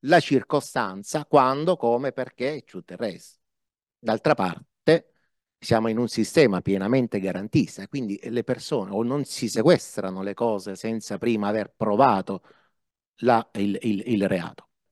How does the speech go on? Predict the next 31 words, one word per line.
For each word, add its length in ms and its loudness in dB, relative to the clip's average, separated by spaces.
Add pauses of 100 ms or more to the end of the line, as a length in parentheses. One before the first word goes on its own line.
(140)
Andando 360 6
sui, 380 4
sulla, 420 2
sulla 240 2
collaborazione, 1080 0
allora, 320 4
eh, 300 -2
noi 260 0
abbiamo 400 -2
creato 400 2
questo, 460 -4
questo 260 -6
sistema, 540 -2
sistema 300 -4
informativo 500 4
anticontraffazione 960 -2
siac, 480 -4
di 200 -6
fatto 300 2
è 20 4
una 100 2
piattaforma 680 2
anch'essa 580 -4
completamente 600 -2
gratuita, 500 -2
dove 300 4
i 80 -4
cittadini 680 0
possono 500 -4
entrare 440 0
gratuitamente 920 0